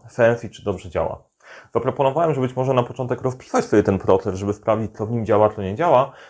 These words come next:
No to zostałem poczęstowany odpowiedzią: „Tak, i zatrudnić firmę doradczą, która będzie przez miesiące sprawdzała i liczyła”, nie?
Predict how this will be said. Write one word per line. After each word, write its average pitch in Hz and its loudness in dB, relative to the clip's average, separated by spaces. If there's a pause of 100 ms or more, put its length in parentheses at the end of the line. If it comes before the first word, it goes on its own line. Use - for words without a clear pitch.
(100)
No 131 -2
to 147 0 (220)
zostałem 139 2
poczęstowany 123 0
odpowiedzią: 110 0
„Tak, 135 2
i 104 -10
zatrudnić 117 0
firmę 127 2
doradczą, 107 4
która 101 -2
będzie 113 0
przez 104 -8
miesiące 107 -4
sprawdzała 92 2
i 87 0
liczyła”, - -6
nie? 156 -6